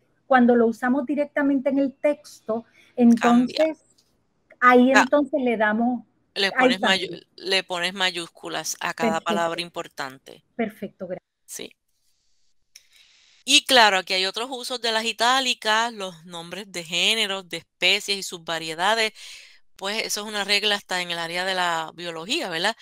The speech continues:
Speaker 2: Siempre, si yo voy a escribir Homo sapiens, pues eso va en itálica.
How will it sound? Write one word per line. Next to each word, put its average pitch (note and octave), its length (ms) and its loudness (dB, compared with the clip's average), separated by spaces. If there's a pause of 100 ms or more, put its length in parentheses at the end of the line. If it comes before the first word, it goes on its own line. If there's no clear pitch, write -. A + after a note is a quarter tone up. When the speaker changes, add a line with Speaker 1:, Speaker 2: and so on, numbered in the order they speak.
(300)
Speaker 2:
Siempre, A3 760 -2
si - 160 -12
yo F3 40 -10
voy F3+ 80 -2
a G3 40 -2
escribir B3 460 -2
Homo G3 340 -6
sapiens, C#4+ 640 -2
pues F3+ 180 -10
eso G3+ 180 -6
va G3 140 -2
en G#3 100 -8
itálica. F3 800 -6